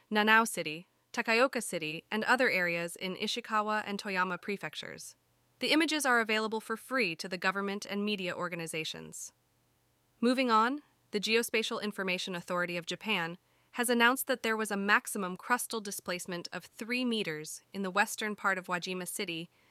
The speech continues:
due to the earthquake that occurred on January first. Furthermore, the Ministry of Land, Infrastructure, Transport, and Tourism has implemented a drone flight ban across the entire Noto Peninsula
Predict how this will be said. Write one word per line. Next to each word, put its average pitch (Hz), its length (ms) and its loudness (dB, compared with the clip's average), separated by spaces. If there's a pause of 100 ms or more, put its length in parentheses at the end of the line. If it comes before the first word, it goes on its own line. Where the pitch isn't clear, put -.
(180)
due 262 140 2
to 262 100 0
the 226 200 -2
earthquake 196 600 -2
that 196 100 -2
occurred 208 340 -2
on 180 140 -2
January 175 400 -2
first. - 520 -4 (880)
Furthermore, 202 680 2 (140)
the 202 60 -2
Ministry 240 460 0
of 202 100 -4
Land, 214 500 0 (360)
Infrastructure, 214 920 -2 (200)
Transport, 214 720 0
and 190 160 -4
Tourism 170 580 -4 (340)
has 233 180 -2
implemented 262 560 0
a 226 80 0
drone 208 380 2
flight 180 340 -2
ban 165 360 -4 (260)
across 214 380 4
the 220 180 -2
entire 254 500 2
Noto 220 300 -2
Peninsula 185 680 -4